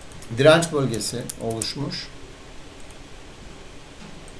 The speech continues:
Bir yukarı hareketinde eğer devam ettirirse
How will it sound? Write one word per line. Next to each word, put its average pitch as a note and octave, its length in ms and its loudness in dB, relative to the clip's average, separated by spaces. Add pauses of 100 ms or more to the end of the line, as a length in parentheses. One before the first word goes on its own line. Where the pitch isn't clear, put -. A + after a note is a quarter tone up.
(1800)
Bir F3 200 6
yukarı G#3 420 6
hareketinde F3+ 1000 2
eğer D#3 340 8
devam E3 320 8
ettirirse D#3+ 800 2